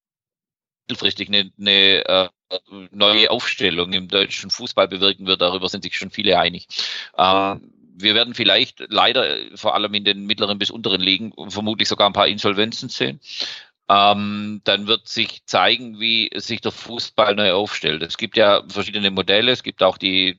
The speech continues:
die, äh, <laughs> sehr romantische Idee eines Fanvereins. Ähm, und das wäre an vielen Stellen hilfreich, bloß welche Fans haben jetzt Geld und Leidenschaft in das reinzustecken, ist schwierig.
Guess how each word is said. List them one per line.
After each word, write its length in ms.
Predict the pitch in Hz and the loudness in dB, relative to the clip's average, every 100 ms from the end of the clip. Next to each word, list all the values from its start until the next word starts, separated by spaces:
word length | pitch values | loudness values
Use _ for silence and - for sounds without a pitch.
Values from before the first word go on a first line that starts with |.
| - | -2
die, 360 | 92 92 92 | 2 4 2
äh, 340 | 67 69 69 60 | 2 2 0 -2
<laughs> 40 | - | -6
sehr 420 | - 107 - 104 | -4 -2 0 0
romantische 440 | 95 92 98 - | 2 0 0 -2
Idee 440 | 117 - 101 107 90 | -2 0 2 4 4
eines 260 | 92 98 | 2 0
Fanvereins. 720 | - 90 92 - 113 113 143 - - - - - - - - | 0 2 2 0 0 -2 -4 -14 -16 -16 -14 -16 -18 -8 4
Ähm, 560 | 95 95 98 98 98 - _ _ _ - | 6 6 2 -6 -8 -12 _ _ _ -18
und 200 | 92 87 | -10 -4
das 160 | 87 - | 0 2
wäre 200 | 107 98 | 2 2
an 100 | 104 - | 0 -2
vielen 400 | 110 110 110 113 | 0 2 2 0
Stellen 580 | - 107 87 101 98 | 0 2 4 2 0
hilfreich, 480 | 101 110 - 123 123 | -2 -2 2 2 2
bloß 380 | - 101 - 98 | -2 -4 -2 0
welche 240 | 101 98 | 0 0
Fans 300 | 98 101 104 | 0 -2 0
haben 220 | 98 95 98 | 0 2 0
jetzt 220 | 95 - | -2 0
Geld 240 | 104 101 | -2 0
und 80 | 101 | 0
Leidenschaft 640 | 92 101 104 - 98 - | 0 0 0 0 0 -2
in 100 | 95 | -4
das 240 | 95 98 95 | -2 -2 2
reinzustecken, 640 | 92 110 117 120 - 95 | 2 2 -2 -4 -4 -6
ist 100 | - | -8
schwierig. 380 | 120 123 135 | -4 -2 -2